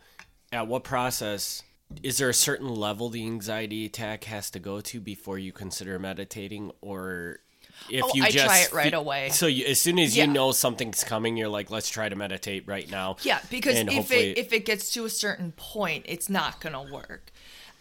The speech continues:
Speaker 2: And, and I do know that when all this was happening and we were kind of on just a little weekend getaway, I suddenly hit where I hit a panic attack, which are two different things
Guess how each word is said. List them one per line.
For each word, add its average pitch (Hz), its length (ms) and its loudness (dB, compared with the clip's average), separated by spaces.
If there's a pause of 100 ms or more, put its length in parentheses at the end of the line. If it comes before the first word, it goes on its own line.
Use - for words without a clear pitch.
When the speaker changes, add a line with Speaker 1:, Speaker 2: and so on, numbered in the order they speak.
Speaker 2:
And, 196 320 2 (840)
and 240 160 4
I 214 60 6
do 226 260 -2
know 233 360 0
that 180 340 2
when 196 220 4
all 190 180 2
this 180 240 -4
was 170 160 -4
happening 165 800 -4 (600)
and 190 220 2
we 196 120 0
were 185 140 -6
kind 180 280 -2
of 165 300 -8 (380)
on 156 320 -2 (100)
just 226 240 -4
a 214 60 0
little 170 220 -2
weekend 151 460 -8
getaway, 160 580 -6 (800)
I 202 140 2
suddenly 180 520 0
hit 180 520 -4 (360)
where 147 380 -2 (240)
I 165 60 -4
hit 160 180 -8
a 135 60 -8
panic 233 500 -4
attack, - 640 -10 (380)
which 208 260 -2
are 160 160 -2
two 254 240 -4
different 277 420 -4
things - 520 -8